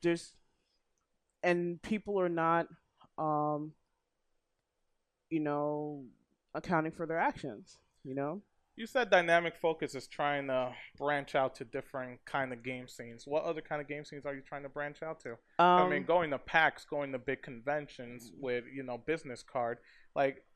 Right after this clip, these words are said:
Speaker 2: a-, again, well, like, what other genres or what other kind of companies are you talking to?
Speaker 1: So basically, I've been talking to different,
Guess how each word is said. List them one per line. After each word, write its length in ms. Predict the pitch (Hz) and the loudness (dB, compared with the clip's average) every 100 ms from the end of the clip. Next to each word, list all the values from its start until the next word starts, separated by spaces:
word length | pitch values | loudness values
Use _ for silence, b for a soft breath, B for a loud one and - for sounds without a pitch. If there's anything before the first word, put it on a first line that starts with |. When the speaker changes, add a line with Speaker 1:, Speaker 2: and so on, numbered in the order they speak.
| - | -10
Speaker 2:
a-, 140 | 165 - | -10 -6
again, 340 | 165 180 160 147 | 2 4 6 4
well, 100 | 151 | 4
like, 220 | 143 135 | 2 2
what 180 | 170 170 | 0 2
other 220 | 175 160 | 0 0
genres 640 | 127 156 160 160 160 156 139 | 0 2 2 2 0 0 2
or 160 | 135 | 2
what 160 | 131 147 | 2 2
other 160 | 151 143 | 0 -2
kind 220 | 156 139 | -4 -4
of 60 | - | -4
companies 420 | 143 143 135 127 | -6 -6 -8 -6
are 80 | 127 | -6
you 80 | |
talking 360 | 123 160 175 110 | -6 -10 -10 -14
to? 160 | - - _ - | -16 -16 _ -4
Speaker 1:
So 280 | 226 214 | 4 6
basically, 500 | 196 233 262 269 240 | 6 2 0 0 0
I've 80 | 208 | 2
been 100 | 190 | 0
talking 400 | 190 170 170 165 | 0 0 0 -4
to 100 | 156 | -8
different, 460 | 143 139 143 131 | -4 -4 -4 -6